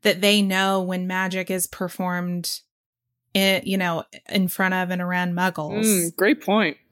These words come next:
Speaker 1: So it raises the question, what was the Ministry involvement here? Or was the Ministry so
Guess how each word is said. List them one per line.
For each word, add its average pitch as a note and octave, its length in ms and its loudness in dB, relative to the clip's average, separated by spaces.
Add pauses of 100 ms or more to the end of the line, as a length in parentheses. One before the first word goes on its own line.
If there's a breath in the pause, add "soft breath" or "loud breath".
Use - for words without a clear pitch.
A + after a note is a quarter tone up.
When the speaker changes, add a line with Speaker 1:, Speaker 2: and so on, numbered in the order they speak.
(200)
Speaker 1:
So F#3 920 2
it G#3 200 0
raises A#3+ 420 4
the F#3+ 120 -2
question, F#3+ 640 -2
what F#3+ 140 0
was B3+ 140 0
the A3+ 80 0
Ministry G3+ 540 -2
involvement F3+ 560 -6
here? F#3 380 -2
Or F#3 320 -2
was F3+ 260 -2
the F#3+ 100 -2
Ministry F#3+ 680 0
so F#3+ 960 0